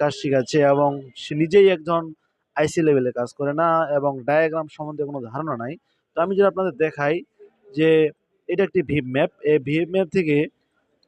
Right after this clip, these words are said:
আহ, যে একটা নোট নাইন মডেল একটি ফোন, এই ফোনটির সমস্যা হচ্ছে অটো রিসেট। এখন অটো রিসেট কোথা থেকে নিচ্ছে? এটি হচ্ছে ফোর জি আইসি মূলত, ঠিক আছে?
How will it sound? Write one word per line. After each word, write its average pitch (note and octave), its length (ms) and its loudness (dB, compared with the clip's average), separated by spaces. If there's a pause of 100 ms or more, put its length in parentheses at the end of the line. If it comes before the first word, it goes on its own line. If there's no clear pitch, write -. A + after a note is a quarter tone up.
(220)
আহ, C#3+ 240 4 (120)
যে F3+ 100 4 (280)
একটা E3+ 140 -8 (140)
নোট F3+ 160 2 (140)
নাইন F#3+ 240 2
মডেল E3+ 220 0
একটি - 220 -12
ফোন, E3 320 0
এই F3 120 -4
ফোনটির F3 300 -12
সমস্যা E3 320 -6
হচ্ছে F3+ 240 -4 (320)
অটো F3 240 2 (380)
রিসেট। D#3+ 280 -2 (720)
এখন D#3+ 160 0 (140)
অটো G#3 140 0 (100)
রিসেট G3+ 300 0 (180)
কোথা F3 200 -6
থেকে E3+ 200 0
নিচ্ছে? D#3 260 -2 (260)
এটি D#3+ 200 -2
হচ্ছে F3 220 0 (560)
ফোর F#3+ 200 4
জি E3 140 2
আইসি C#3+ 220 0
মূলত, B2 220 -2 (300)
ঠিক G3 160 0
আছে? - 140 -16